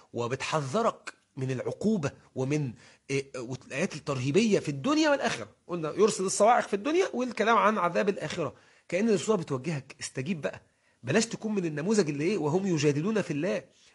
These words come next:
بلاش تكون من ال-، من الأح-، من الحمقى الذين لا يدركون هذه العظمة،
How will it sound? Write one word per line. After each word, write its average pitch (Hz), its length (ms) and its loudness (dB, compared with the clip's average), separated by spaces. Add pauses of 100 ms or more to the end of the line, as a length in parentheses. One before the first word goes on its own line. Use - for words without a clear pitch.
بلاش 202 200 4
تكون 226 280 -2
من 202 120 2
ال-، 160 360 -4
من 147 120 -4
الأح-، 208 540 4
من 165 140 0
الحمقى 165 720 4
الذين 185 420 -4 (300)
لا 180 180 4
يدركون 208 580 2
هذه 196 340 4
العظمة، 160 460 2